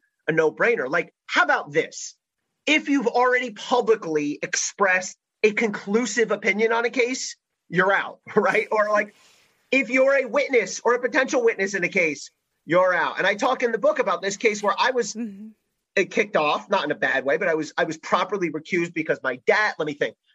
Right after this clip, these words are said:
Speaker 1: my dad's law partner, who sent me a funny note after he read this in the book,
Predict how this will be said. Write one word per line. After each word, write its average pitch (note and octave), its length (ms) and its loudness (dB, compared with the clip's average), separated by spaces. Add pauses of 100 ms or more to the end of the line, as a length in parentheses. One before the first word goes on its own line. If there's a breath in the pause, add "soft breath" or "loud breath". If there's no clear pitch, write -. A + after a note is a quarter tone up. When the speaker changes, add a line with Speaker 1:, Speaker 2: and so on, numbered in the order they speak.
Speaker 1:
my E3 160 2
dad's F#3+ 540 0
law F#3+ 200 2
partner, D3 320 -2
who D3 100 -4
sent C#3+ 220 0
me D3 80 0
a C#3+ 60 0
funny C3+ 260 -4
note A#2+ 320 -2
after C3 220 -4
he A#2+ 60 -8
read A#2+ 200 -4
this B2+ 160 -16
in B2 40 -16
the G#2+ 40 -14
book, B2 160 -4